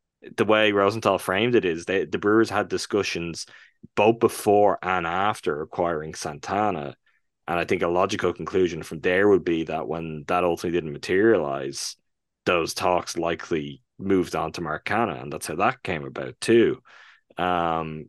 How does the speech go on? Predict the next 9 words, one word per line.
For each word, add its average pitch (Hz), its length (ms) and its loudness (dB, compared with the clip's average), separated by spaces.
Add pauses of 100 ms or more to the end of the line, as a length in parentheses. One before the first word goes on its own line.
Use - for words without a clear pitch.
so 90 640 2
all 151 260 8
of 135 100 4
that, 131 240 4
the 123 80 2
fact 123 260 0
that 113 120 0
they 101 100 2
both, 104 340 2